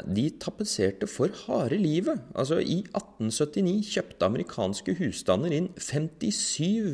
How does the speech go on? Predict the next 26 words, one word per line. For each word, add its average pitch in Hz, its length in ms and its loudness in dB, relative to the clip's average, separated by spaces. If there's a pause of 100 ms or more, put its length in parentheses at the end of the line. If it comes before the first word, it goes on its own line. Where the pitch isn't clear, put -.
millioner 131 800 2
ruller 139 420 4
tapet. 180 540 -2 (180)
Det 143 300 2 (100)
blir 170 560 4
hevdet, 147 840 2
og 123 100 4
jeg 143 160 2 (160)
kan 127 320 0
ikke 196 160 0
gå 147 160 6
helt 151 240 2
god 117 240 4
for 175 160 4
det 160 80 4
her, 202 240 4
men, 151 480 0
eh, 170 380 0 (720)
det 104 160 2
blir 107 160 4
i 113 80 2
hvert 110 120 0
fall 135 120 4
hevdet 175 480 2 (120)
at - 240 -4
det 107 600 2